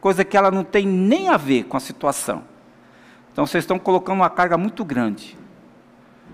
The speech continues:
Aí eu falei assim, "Digo mais, hein? E o pai vai saber disso daí." E por que que eu fui falar isso, <laughs> meus irmãos?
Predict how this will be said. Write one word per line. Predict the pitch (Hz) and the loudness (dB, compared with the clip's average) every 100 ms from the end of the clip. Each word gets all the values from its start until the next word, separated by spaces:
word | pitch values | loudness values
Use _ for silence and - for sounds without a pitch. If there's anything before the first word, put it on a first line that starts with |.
| - - - _ _ - | -20 -20 -20 _ _ 0
Aí | 135 143 165 185 185 - - - - - _ - | 2 4 2 -2 -6 -10 -20 -20 -20 -20 _ -4
eu | 160 | -2
falei | - 165 | 2 0
assim, | 156 175 | 0 -2
"Digo | 147 202 226 | -2 -2 2
mais, | 214 208 170 | 4 4 2
hein? | 202 233 - - - - - _ _ - | 0 -2 -6 -20 -20 -20 -20 _ _ -8
E | 160 | 0
o | 180 | 0
pai | 175 - 156 165 | 0 2 4 4
vai | 185 160 175 | 4 2 2
saber | - 175 143 160 | 2 0 2 -2
disso | 160 156 170 | -2 -8 -6
daí." | 170 131 208 - - _ _ _ _ _ _ _ _ _ _ _ _ _ _ _ _ _ - _ _ - - - - - - | -4 -4 -10 -18 -20 _ _ _ _ _ _ _ _ _ _ _ _ _ _ _ _ _ -20 _ _ -20 -20 -20 -20 -20 -12
E | - | -10
por | - 311 | -8 -4
que | 370 | -2
que | 349 | 0
eu | |
fui | 320 311 | 0 2
falar | - 311 349 | 4 4 4
isso, | 370 - | 2 2
<laughs> | |
meus | 294 254 | 2 2
irmãos? | - 233 233 190 202 - | 2 4 4 4 2 -4